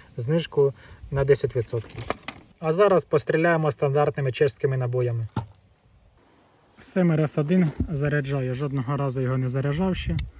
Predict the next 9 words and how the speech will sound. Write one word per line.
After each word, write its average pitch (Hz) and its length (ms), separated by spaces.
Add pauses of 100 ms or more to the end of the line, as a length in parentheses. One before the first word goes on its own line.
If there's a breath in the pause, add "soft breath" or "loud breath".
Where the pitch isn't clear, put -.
(580 soft breath)
Спробую, 127 540
наскільки 131 440
це 135 140
буде 127 240
зручно. 165 480 (840 soft breath)
Треба 135 280
приловчитись, 131 720
мабуть, 131 260
якось. 131 440